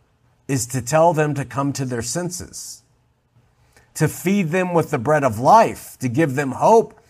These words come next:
and share Jesus. That's what Christians should share. The money is, is often, usually, the last thing that they need. In the story of the prodigal son, we notice that the father of the son,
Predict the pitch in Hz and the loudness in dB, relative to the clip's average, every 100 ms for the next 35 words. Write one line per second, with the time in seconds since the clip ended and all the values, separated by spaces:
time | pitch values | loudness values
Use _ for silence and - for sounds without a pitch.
0 | _ - 117 - 156 160 117 107 220 262 | _ -8 -4 -2 2 2 2 0 4 4
1 | 120 98 - - - _ _ - 170 240 | 2 -6 -12 -12 -12 _ _ 0 4 4
2 | 190 147 - 175 214 135 107 - 90 - | 2 -8 -2 0 0 -2 -8 -8 -12 -8
3 | 156 220 156 - - _ _ _ _ _ | -2 0 0 -4 -16 _ _ _ _ _
4 | _ _ _ _ - 123 117 190 240 107 | _ _ _ _ -2 2 4 4 4 -2
5 | 104 98 87 - _ 117 113 - - 214 | -8 -8 -8 -10 _ -8 -8 -2 6 6
6 | 240 - 98 80 - _ _ _ 107 123 | 6 0 -8 -8 -18 _ _ _ -4 6
7 | 240 285 175 120 92 78 71 - _ _ | 8 8 6 0 -4 -10 -14 -20 _ _
8 | _ _ _ _ - 139 151 175 156 180 | _ _ _ _ 2 6 6 6 2 0
9 | 175 170 190 190 220 247 233 - _ _ | 2 2 0 0 -2 -4 -10 -14 _ _
10 | _ _ _ _ _ _ _ _ _ _ | _ _ _ _ _ _ _ _ _ _
11 | _ _ _ _ _ - 190 202 202 151 | _ _ _ _ _ -2 2 2 2 0
12 | 185 180 - 226 247 247 165 160 196 196 | 0 0 2 6 8 6 4 4 6 6
13 | 175 147 - 208 214 165 151 151 156 220 | 2 -4 0 2 2 2 0 2 4 4
14 | 180 - 135 127 - 156 208 226 143 123 | 2 -2 -4 -4 0 4 8 8 4 0
15 | 120 113 113 - 107 98 139 | -2 -2 -4 -2 -2 -2 -6